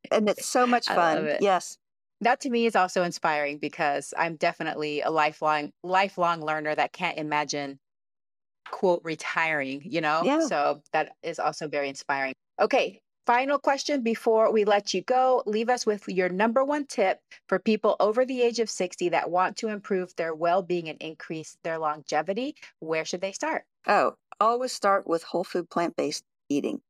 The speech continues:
Speaker 1: Always. There's so many wonderful resources on the internet now. I direct people to the Forks Over Knives webpage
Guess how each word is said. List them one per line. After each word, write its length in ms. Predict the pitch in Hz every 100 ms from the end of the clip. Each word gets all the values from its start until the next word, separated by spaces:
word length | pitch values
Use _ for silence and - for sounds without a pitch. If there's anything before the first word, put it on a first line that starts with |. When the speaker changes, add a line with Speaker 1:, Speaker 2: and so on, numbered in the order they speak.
| _ _ _ _ _ -
Speaker 1:
Always. 380 | 185 175 165 -
There's 240 | 190 180
so 180 | - 240
many 240 | 247 220
wonderful 500 | 185 175 220 247 240
resources 560 | 226 208 208 185 - 175
on 100 | 160
the 100 | 160
internet 440 | - 170 160 127 -
now. 260 | 135 117 - - - - - -
I 100 | 214
direct 460 | 196 214 220 - -
people 480 | 226 226 220 220 - -
to 440 | 220 196 185 - _ _ -
the 140 | 190
Forks 320 | - 196 -
Over 180 | 202 196
Knives 440 | 190 160 165 165
webpage 640 | 170 170 - 226 226 247